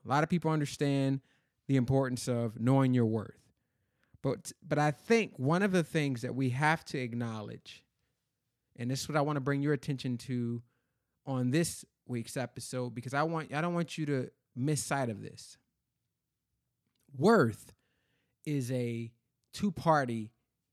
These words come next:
kind of experience, okay? And what do I mean by that? Worth is what you consider your worth to be,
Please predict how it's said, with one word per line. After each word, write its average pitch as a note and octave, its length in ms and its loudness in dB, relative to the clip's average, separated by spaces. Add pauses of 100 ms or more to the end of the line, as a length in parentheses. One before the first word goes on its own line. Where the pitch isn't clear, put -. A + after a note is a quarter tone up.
(340)
kind C3+ 160 -4
of A#2 120 -4
experience, - 880 -10 (760)
okay? C#3 440 -6
And A#2+ 100 -6
what D3+ 60 -2
do E3 80 2
I D3+ 80 4
mean C3+ 220 0
by G#2 160 -6
that? G2+ 180 -12 (760)
Worth F#3+ 480 2 (200)
is B2+ 560 -4 (160)
what C#3 180 -4
you B2+ 320 0
consider A3+ 480 -2
your A3 220 2
worth G#3+ 300 2
to A#3+ 100 -6
be, A3+ 300 -4